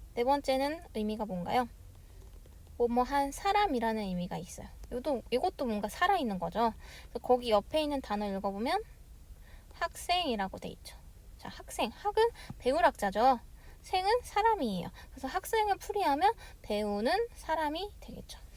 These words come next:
그래서 뭐 그 외의 단어도 또 예시를 들어보면 학생을 가르치는 교사를 생 들어게 단어 만들면 선생이 되죠. 먼저 선의, 어, 사람 생. 그래서 먼저 태어난 사람이 되겠죠. 그다음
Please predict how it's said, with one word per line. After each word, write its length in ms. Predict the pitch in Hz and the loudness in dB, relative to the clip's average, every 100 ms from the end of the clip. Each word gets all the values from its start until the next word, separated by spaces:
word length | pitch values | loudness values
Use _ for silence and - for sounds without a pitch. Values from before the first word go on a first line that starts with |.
| - - - | -20 -18 -18
그래서 180 | - 320 | -4 -2
뭐 120 | 262 | -2
그 220 | - 294 | -4 0
외의 300 | 233 226 320 | 6 8 8
단어도 400 | 330 202 214 214 | 6 0 0 -2
또 180 | 214 240 | -4 -2
예시를 360 | 190 185 214 208 | -2 -4 -4 -4
들어보면 640 | - 185 190 185 214 208 - - - | -2 -4 -2 -2 -2 -2 -6 -16 -10
학생을 420 | 392 - 415 392 | -6 0 2 2
가르치는 600 | 240 233 - 254 294 311 | 0 -2 -2 -2 0 -2
교사를 880 | - 233 233 175 - - - 294 294 - - | -4 0 0 -2 -12 -12 -2 -2 -2 -8 -10
생 280 | - 403 302 | -4 0 4
들어게 460 | 247 233 226 214 | 6 6 4 0
단어 260 | - 208 202 | -2 -2 0
만들면 480 | 185 185 214 349 415 - - - - - | 0 0 2 2 0 -12 -18 -18 -18 -18
선생이 460 | - 403 440 453 330 | -2 0 2 2 0
되죠. 260 | 208 190 190 - - | -4 -6 -12 -8 0
먼저 520 | 233 240 262 262 262 - | 2 4 6 6 4 -2
선의, 380 | - 247 320 415 - - - - - - - | -4 0 0 -2 -6 -18 -18 -18 -18 -18 -12
어, 120 | 180 190 | -10 -6
사람 320 | 269 262 202 | -2 0 0
생. 200 | 247 214 - - | -2 -4 -6 -14
그래서 160 | - | -8
먼저 240 | 196 202 214 | -4 -2 -2
태어난 400 | 285 269 311 339 | 0 2 0 -2
사람이 400 | 370 381 349 247 | 0 0 0 -2
되겠죠. 460 | 196 - 254 403 - - - - - - - | -6 -2 0 0 -2 -18 -16 -16 -18 -14 0
그다음 360 | 269 214 185 | 4 4 0